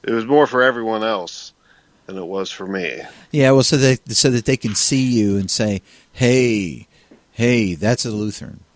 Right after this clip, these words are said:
Speaker 1: Yeah, yeah.
Speaker 2: <laughs> Now they recognize you as a Lutheran.
Speaker 1: Yep.
Speaker 2: Yeah, it's not quite the same as ordination, but at least, you know, this way you've got witnesses that say, "Ah, you see, he's not just a new convert now.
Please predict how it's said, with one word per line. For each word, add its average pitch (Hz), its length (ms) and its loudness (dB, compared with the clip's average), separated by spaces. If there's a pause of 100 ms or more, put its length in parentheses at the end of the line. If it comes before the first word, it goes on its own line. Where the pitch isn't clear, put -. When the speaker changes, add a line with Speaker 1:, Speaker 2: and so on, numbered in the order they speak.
(520)
Speaker 1:
Yeah, 107 260 6
yeah. 170 200 4 (300)
Speaker 2:
<laughs> - 1400 2
Now 151 240 6
they 151 180 6
recognize 127 720 4
you 120 160 4
as 104 120 2
a 107 60 2
Lutheran. 107 520 0 (800)
Speaker 1:
Yep. 95 200 -12 (140)
Speaker 2:
Yeah, 113 140 0
it's 127 160 0
not 214 180 2
quite 175 420 4
the 131 100 0
same 123 300 2
as 110 360 0
ordination, 107 840 0
but 95 240 -6
at 107 140 -6
least, 170 380 -2
you 185 80 -2
know, 131 60 -2
this 165 240 0
way 135 140 4
you've 127 180 0
got 117 160 0 (220)
witnesses 123 540 -2
that 113 140 -14
say, 107 220 -4 (440)
"Ah, 240 240 2
you 156 180 2
see, 147 220 2
he's 170 280 -2
not 160 240 0
just 117 380 2
a 123 60 -4
new 113 180 -2
convert 101 540 -4
now. 92 320 -6